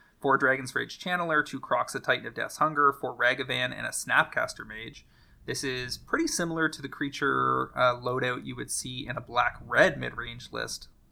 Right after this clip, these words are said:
uh, such has been running around lately. But then you've got twelve sorceries and twelve instants and four Mishra's Bauble, rounding out the deck, and all of those spells are very control side.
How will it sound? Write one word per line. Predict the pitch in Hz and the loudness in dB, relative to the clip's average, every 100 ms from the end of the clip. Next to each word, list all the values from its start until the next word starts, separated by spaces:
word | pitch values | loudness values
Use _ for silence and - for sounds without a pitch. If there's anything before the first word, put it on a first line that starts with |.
| - | -10
uh, | 123 120 120 117 123 | -8 -6 -6 -8 -10
such | - 131 123 | -8 -8 -8
has | 120 | -10
been | 123 | -10
running | 120 120 120 | -6 -6 -6
around | 117 117 | -6 -6
lately. | 120 117 120 - _ _ _ _ | -8 -8 -10 -10 _ _ _ _
But | 139 | -2
then | 151 233 | -2 -2
you've | 190 | 0
got | 147 139 135 - | 4 6 6 2
twelve | - 147 - | 2 4 4
sorceries | - 143 139 139 131 | 0 -2 -2 -8 -8
and | 120 | -10
twelve | - 131 135 131 | -2 2 2 0
instants | 135 131 123 120 - | -10 -8 -6 -8 -8
and | 113 | -12
four | - 131 131 | -10 -6 -4
Mishra's | 131 - 120 - | -4 -6 -10 -6
Bauble, | 110 110 113 123 _ _ _ _ _ _ | -4 -2 -6 -10 _ _ _ _ _ _
rounding | 123 127 131 127 | 0 2 2 -2
out | 120 - | -6 -8
the | |
deck, | - 135 175 - | -2 2 2 2
and | - | -8
all | - 127 196 | -6 -4 -4
of | 165 | -4
those | 120 117 113 113 | -4 -2 -6 -8
spells | - - 113 160 123 123 | -10 -2 0 0 0 -4
are | 110 | -8
very | 107 123 123 | -4 -4 -4
control | - - - 143 185 | -10 -20 -6 -2 -2
side. | - - 95 110 | -2 -2 -2 -4